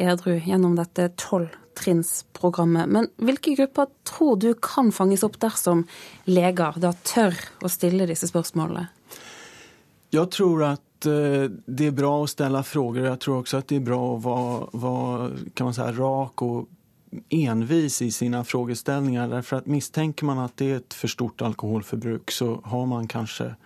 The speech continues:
Speaker 2: rätt. Eh, och jag tror också att man kan, så att säga, träffa folk som är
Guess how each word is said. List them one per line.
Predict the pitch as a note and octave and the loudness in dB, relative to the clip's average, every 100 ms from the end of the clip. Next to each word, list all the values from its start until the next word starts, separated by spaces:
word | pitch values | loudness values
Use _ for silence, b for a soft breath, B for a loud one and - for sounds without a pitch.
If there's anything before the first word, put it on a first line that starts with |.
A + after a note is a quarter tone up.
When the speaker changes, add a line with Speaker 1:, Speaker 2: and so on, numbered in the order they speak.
| b b | b b
Speaker 2:
rätt. | A#2 A#2 - _ _ - - B B B B B | -6 -6 -8 _ _ -20 -20 B B B B B
Eh, | A2+ A#2 A2+ A#2 A#2+ A#2+ A#2 | -4 -2 -2 -2 -4 -4 -6
och | A2 | -2
jag | C#3 - | -2 0
tror | D3 | -2
också | B2 - D3 | -2 -4 -4
att | |
man | D3 C#3 C3 | -2 -2 -2
kan, | D3 C#3 C3 B B B | -2 -2 -4 B B B
så | D3+ | -4
att | |
säga, | C#3 B2+ A#2+ - - | 0 -2 -4 -10 -6
träffa | D3 B2 - A#2+ | -4 -4 -4 -6
folk | - A#2 A2 - | -4 -4 -4 -4
som | - A2+ A2+ A2+ A2+ - | -2 0 0 0 -2 -4
är | B2 A#2 A2+ G#2+ | -4 -4 -4 -8